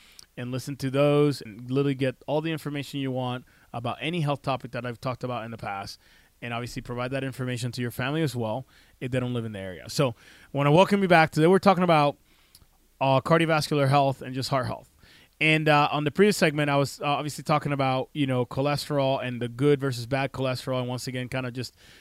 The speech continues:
you know, s-, straying away from the terminology of bad cholesterol.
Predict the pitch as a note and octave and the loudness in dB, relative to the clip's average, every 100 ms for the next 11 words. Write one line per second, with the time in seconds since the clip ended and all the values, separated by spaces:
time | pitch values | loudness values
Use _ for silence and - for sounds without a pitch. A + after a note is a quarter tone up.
0 | _ - C#3 B2+ B2 B2 - C3 - - | _ -4 0 2 2 0 -4 -8 -8 -12
1 | - - D3 D3 D3+ C#3+ C#3 C3+ C#3+ C3 | -12 -6 0 0 2 0 0 -2 -4 -4
2 | C#3+ C3+ B2+ C3 C3 B2+ A2 A2+ A2+ B2+ | -2 -2 -4 -4 -2 -4 -6 -4 -4 -4
3 | B2 B2+ B2+ - C3 B2 | -4 -6 -6 -6 -4 -4